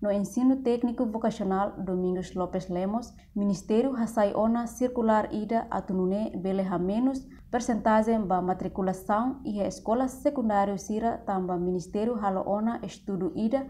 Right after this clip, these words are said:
hatudu e a escola Ida precisa estudante sanulo, tamba professor Sira, suficiente hela atubele, preenche horário Sira nebe,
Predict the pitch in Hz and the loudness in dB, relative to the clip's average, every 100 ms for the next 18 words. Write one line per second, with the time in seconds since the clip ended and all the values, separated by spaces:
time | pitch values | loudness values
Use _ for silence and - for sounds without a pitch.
0 | - - 202 202 247 262 - 226 220 196 | -10 -2 -2 0 2 2 0 2 2 2
1 | - 208 202 196 - 220 226 240 240 196 | -2 0 0 0 -2 -2 0 -2 -2 -4
2 | 190 - 240 269 269 233 226 202 208 220 | -4 -2 2 2 0 -2 -2 0 0 -2
3 | 208 - 175 180 202 233 - 190 180 175 | -6 0 2 2 0 -2 -4 -2 0 0
4 | 170 185 180 175 202 185 - - 226 247 | -2 -4 -6 -6 -2 -2 -2 -2 0 0
5 | 240 - - 254 233 220 214 202 202 190 | -2 -10 -8 -2 -2 0 0 0 -2 0
6 | 220 226 - - 190 190 170 196 202 214 | 2 2 -2 -2 -4 -2 -2 0 0 -4
7 | - - 233 262 262 269 214 196 190 170 | -8 0 4 4 2 4 4 4 2 -2
8 | - 220 220 196 170 190 202 - | -2 2 2 0 -2 -2 -4 -8